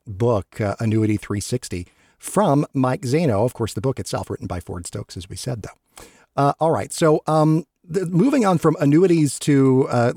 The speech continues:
to life insurance, which can be a, you know, a related sort of discussion here, um, as we, uh, enter into, uh, the kind of the final chunk of the show. Um, life insurance, I think, you know, people, we, we've mentioned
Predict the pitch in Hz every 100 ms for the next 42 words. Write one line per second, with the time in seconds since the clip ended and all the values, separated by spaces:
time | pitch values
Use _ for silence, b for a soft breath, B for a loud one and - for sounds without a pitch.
0 | 117 147 139 151 170 143 - 117 120 -
1 | 127 - 131 147 147 123 - 165 127 113
2 | 131 123 127 160 147 135 - 139 113 104
3 | 104 139 156 139 101 101 92 104 B 131
4 | 110 - 113 110 107 - 117 107 113 113
5 | 104 104 - 117 113 107 - 120 107 113
6 | 107 110 113 - 127 104 - 131 120 107
7 | - - 160 147 127 104 - 95 87 110
8 | b b b b b - 147 147 156 156
9 | - _ _ - 196 151 214 240 240 202
10 | 160 151 135 143 - - 131 120 143 143
11 | 131 123 147 147 120 160 131 113 120 139
12 | - 131 127 120